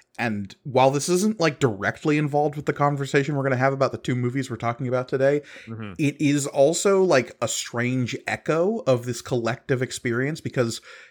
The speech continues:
Speaker 1: simultaneously, while we have these two huge movies in theaters resurging the theater industry,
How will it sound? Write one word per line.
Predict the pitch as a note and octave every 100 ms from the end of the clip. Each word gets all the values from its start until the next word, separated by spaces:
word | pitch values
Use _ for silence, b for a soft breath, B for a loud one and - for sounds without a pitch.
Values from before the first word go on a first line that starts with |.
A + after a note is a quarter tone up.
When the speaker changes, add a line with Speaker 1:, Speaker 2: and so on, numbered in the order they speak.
| B _ _ _ _
Speaker 1:
simultaneously, | - - E3+ G#3 G3+ D3 B2+ A2 F#2+ G#2 G#2
while | G#2+ G2+
we | A#2
have | A#2 A2+
these | A2+ A2
two | -
huge | G#2+ - D3+ E3 C#3
movies | D3 C#3+ C3+
in | D3
theaters | A#2+ G2 A2 G#2+
resurging | A2 - C3+ C3 C#3
the | C3
theater | B2+ A#2 F#2
industry, | F2+ F2 E2+ - E2